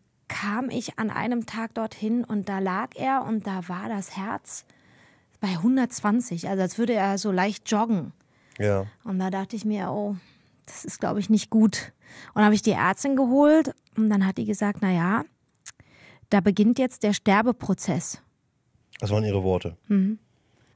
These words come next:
Speaker 1: Und ich so, „Äh, ja, okay, also ich komm heute Abend auf jeden Fall noch mal wieder mit meinem Mann und so und, und okay, gut.“ Es war ein Mittwoch, weiß ich noch. Dann kam ich also abends, äh, mit meinem Mann und da war das schon an der,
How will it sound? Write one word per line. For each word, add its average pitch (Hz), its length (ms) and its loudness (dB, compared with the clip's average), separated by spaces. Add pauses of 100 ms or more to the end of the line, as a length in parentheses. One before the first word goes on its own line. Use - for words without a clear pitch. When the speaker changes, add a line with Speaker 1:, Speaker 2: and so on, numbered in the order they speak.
(140)
Speaker 1:
Und 202 160 2
ich 196 160 -2
so, 202 240 0
„Äh, 190 680 0
ja, 185 180 4 (340)
okay, 226 260 2
also 202 140 2
ich - 80 -4
komm 226 200 2
heute 220 240 2
Abend 220 240 2
auf 190 120 -2
jeden 226 120 4
Fall 226 140 0
noch 220 80 2
mal 202 180 2
wieder 214 200 2
mit 208 160 0
meinem 190 240 0
Mann 208 240 0
und 214 180 -2
so 208 120 -4
und, 190 280 -4
und 196 280 -8 (300)
okay, - 320 -8 (340)
gut.“ - 260 -8 (340)
Es - 100 -12
war 196 60 4
ein 202 80 8
Mittwoch, 190 340 2
weiß 196 200 0
ich 208 40 0
noch. 185 180 -2
Dann 214 180 0
kam 262 200 6
ich 330 100 2
also 285 180 4
abends, 285 600 2
äh, 233 540 -2
mit 233 200 -2
meinem 214 200 0
Mann 233 260 0 (800)
und 208 680 4 (880)
da 196 180 4
war 196 240 6
das - 480 -2
schon 202 280 0
an 202 220 4
der, 190 300 6